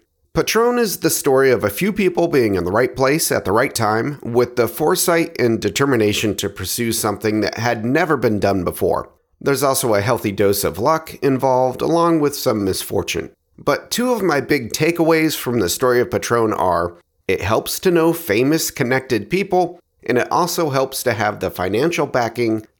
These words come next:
to turn a side business into something astoundingly successful. So, here we go. Patron was founded by John Paul DeJoria of John Paul Mitchell hair care fame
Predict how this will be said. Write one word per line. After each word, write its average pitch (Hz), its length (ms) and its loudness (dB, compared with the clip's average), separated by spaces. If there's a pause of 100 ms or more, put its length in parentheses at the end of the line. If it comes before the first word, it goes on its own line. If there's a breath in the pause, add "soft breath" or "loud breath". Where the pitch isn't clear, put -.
to 139 80 -6
turn 180 240 0
a 139 160 2
side 180 680 0
business 151 440 0
into 120 220 0
something 117 500 -2 (100)
astoundingly 104 880 0
successful. - 760 -6 (300)
So, - 280 -2 (240)
here 110 120 2
we 90 100 0
go. 85 180 -2 (760)
Patron 196 380 2
was 233 160 2
founded 131 400 2
by 98 220 2
John 113 480 0
Paul 104 320 2
DeJoria 98 760 2
of 98 300 0 (100)
John 92 420 0
Paul 92 300 0
Mitchell 90 420 -2
hair 117 280 0
care 160 280 0
fame 156 480 0